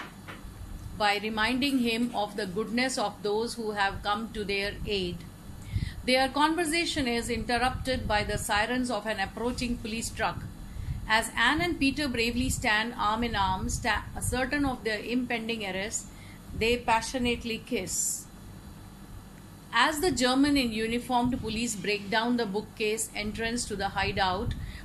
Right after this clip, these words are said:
Otto declares they no longer have to live in fear but can go forward in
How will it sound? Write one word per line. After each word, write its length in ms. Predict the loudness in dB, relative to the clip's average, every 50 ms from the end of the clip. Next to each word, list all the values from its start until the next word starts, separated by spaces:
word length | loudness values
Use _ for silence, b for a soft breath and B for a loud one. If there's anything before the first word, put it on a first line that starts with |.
| B 0
Otto 300 | 0 0 2 2 0 2
declares 640 | 2 0 2 2 2 2 2 2 2 0 -2 -2
they 180 | 0 0 0 0
no 140 | -2 -2
longer 440 | -2 0 0 0 0 0 0 -2 -2
have 300 | -2 2 0 0 0 0 -4
to 100 | -6 -4
live 180 | -4 -2 -4
in 160 | -4 -4 -4
fear 440 | -4 -4 -2 -2 -2 -2 -2 -4 -4 -4
but 200 | -6 -6 -4 -2
can 280 | -2 -2 -2 -2 -2 -2
go 180 | -2 -2 -2
forward 480 | -4 -4 -4 -4 -2 -2 -2 -2 -2 0
in 320 | 0 -2 -2 -2 -4 -6